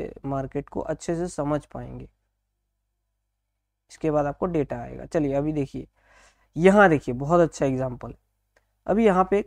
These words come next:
कोई ना कोई न्यूज़ रहा होगा जिसकी वजह से एक बहुत बड़ा जंप आया, तो ये चीज़ बहुत अच्छा है, यहाँ पे आपको सीखने के लिए बहुत कुछ है। जब कभी नाइंटी डिग्री पे पु-,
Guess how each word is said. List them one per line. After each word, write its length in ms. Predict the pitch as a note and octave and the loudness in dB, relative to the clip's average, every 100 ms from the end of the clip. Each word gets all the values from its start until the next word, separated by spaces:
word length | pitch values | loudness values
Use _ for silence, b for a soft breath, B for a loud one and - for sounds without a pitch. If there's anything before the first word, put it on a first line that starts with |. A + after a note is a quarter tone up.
| - | 4
कोई 180 | G3 | 6
ना 100 | G#3 | 6
कोई 220 | F#3+ F#3+ F#3 | 6 6 6
न्यूज़ 380 | F3 F#3+ F#3+ | 6 4 6
रहा 200 | F3 D#3+ | 8 10
होगा 280 | D#3+ D#3+ E3 | 10 8 6
जिसकी 360 | E3 D3 - E3+ | 4 0 -2 0
वजह 180 | D#3 D3+ | 2 0
से 200 | - D#3 | -2 -4
एक 160 | D3+ C#3 | -6 -6
बहुत 680 | C#3+ C#3 D#3 D#3 E3 D#3+ C3+ | -2 0 6 10 10 8 0
बड़ा 340 | C3+ C3+ C#3 | 0 4 4
जंप 520 | C#3 C#3 C#3 B2 A#2 | 2 0 0 0 -6
आया, 240 | A#2+ A#2 A#2+ _ _ _ - | -12 -12 -16 _ _ _ -8
तो 40 | |
ये 200 | C#3+ G#3 | 0 0
चीज़ 260 | B3 B3 G3+ | 2 -2 -2
बहुत 240 | D3+ D#3 | 2 2
अच्छा 320 | C3+ - - | 2 -8 -14
है, 120 | B2 - D3 | -16 -12 -6
यहाँ 180 | D3+ | -4
पे 100 | E3+ | 2
आपको 280 | E3 D#3 F3+ | 2 2 -4
सीखने 540 | D#3+ - D#3+ D#3+ F3+ E3 | -8 -8 -6 -4 -2 -2
के 100 | D#3+ | -2
लिए 100 | D3+ | -2
बहुत 260 | C3+ C3+ | -4 -8
कुछ 200 | - B2+ | -8 -14
है। 720 | - _ _ _ _ _ - D3 | -14 _ _ _ _ _ -10 2
जब 260 | G#3+ B3 - | 4 4 2
कभी 240 | G#3 G#3+ | 0 2
नाइंटी 520 | F3+ C#3+ D3+ E3 A#3+ | 2 2 2 0 0
डिग्री 300 | G#3 F#3 G3 | 0 2 0
पे 120 | F#3 | 0
पु-, 360 | F#3 _ - F3 | -4 _ -2 -2